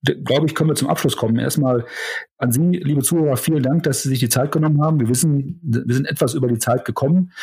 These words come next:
die wir uns eigentlich vorgenommen hatten. Das Problem ist nur, wir haben hier so viele Dinge, die wir aufnehmen wollten. Und wir glauben, das sind gerade die aktuellen Sachen. Deswegen sehen wir uns hoffentlich nach, dass wir etwas mehr Zeit gebraucht haben. Und natürlich, Isabel und Jörg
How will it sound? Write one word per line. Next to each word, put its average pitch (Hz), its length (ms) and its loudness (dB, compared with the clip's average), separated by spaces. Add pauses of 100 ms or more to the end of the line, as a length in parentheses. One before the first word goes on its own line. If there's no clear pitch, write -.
(220)
die 131 80 0
wir 123 60 0
uns 123 100 -2
eigentlich 127 240 0
vorgenommen 139 420 0
hatten. 135 260 0
Das 113 180 -2
Problem 120 340 0
ist 123 140 -2
nur, 127 340 0
wir 120 300 0
haben 131 140 0
hier 120 100 2
so 123 100 0
viele 117 240 0
Dinge, 123 340 0
die 113 160 -2
wir 113 120 0
aufnehmen 110 400 0
wollten. 113 460 -2 (360)
Und 117 160 -2
wir 113 80 0
glauben, 117 600 0
das 117 160 -2
sind 131 120 0
gerade 117 220 0
die 117 80 0
aktuellen 113 320 -2
Sachen. 113 260 0
Deswegen 113 560 0
sehen 117 180 0
wir 120 60 2
uns 107 100 -2
hoffentlich 110 260 -2
nach, 107 300 -2 (240)
dass 98 120 -2
wir 107 60 0
etwas - 180 -2
mehr 113 140 0
Zeit 113 220 -2
gebraucht 117 340 -2
haben. 120 240 0
Und - 100 -4
natürlich, 117 420 0
Isabel 113 340 0
und 104 100 0
Jörg 107 260 -2